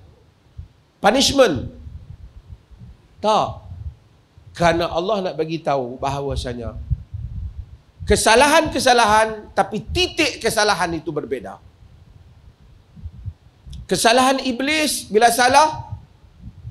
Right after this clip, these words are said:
pasal apa tak sujud pada Adam? "Khalaqtani min nar wa khalaqtahu min tin." Aku api, dia, dia tanah. Maksudnya tak standard lah. Satu peraturan yang tak patut,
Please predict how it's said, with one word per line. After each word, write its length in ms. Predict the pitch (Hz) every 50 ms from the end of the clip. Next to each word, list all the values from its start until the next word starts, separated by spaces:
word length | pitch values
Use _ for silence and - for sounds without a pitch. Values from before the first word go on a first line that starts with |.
| - - - - - - - - - -
pasal 240 | - 220 240 269 285
apa 160 | 285 277 262
tak 160 | 269 269 247 226
sujud 240 | 262 233 269 247
pada 180 | 240 240 262 254 262
Adam? 200 | 277 277 240 202 - - - - - - - - - - - - - - - - - - - _ _ _ - - - - - - - - - - - - - - - - - - - - - - - -
"Khalaqtani 580 | - 151 156 160 147 - - 151 139 143 151 147 143
min 160 | 139 135 151
nar 240 | 185 208 208 196 180
wa 80 | 165
khalaqtahu 640 | 139 - - 147 147 - - - 160 147 160 175 170
min 160 | 170 170 175
tin." 400 | 170 - 233 233 202 160 131 123 - - _
Aku 400 | - 151 156 - - 240 233 -
api, 560 | - - 269 - - 254 233 208 160 135 - -
dia, 400 | 330 302 330 240 - - - _ _ _ _ - - - - - - - _ _ _ _ - - _ _ _ _ _ _ _ - -
dia 160 | 151 196 208
tanah. 400 | - - 185 226 226 214 156 - - - - _ _ - - - - - - - -
Maksudnya 400 | - 156 156 - 208 208 214 214
tak 160 | 220 208 175
standard 560 | 180 - - - 233 240 247 247 247 233 185 -
lah. 240 | 156 139 117 - - - - - - - - - - -
Satu 640 | - - - 240 262 - 247 - - - 285 269 -
peraturan 880 | - - - - 226 226 226 - 269 269 269 269 262 240 233 226 214
yang 240 | 214 214 202 190 170
tak 400 | - - 202 170 - - - -
patut, 560 | - 254 254 254 - - 285 262 233 - -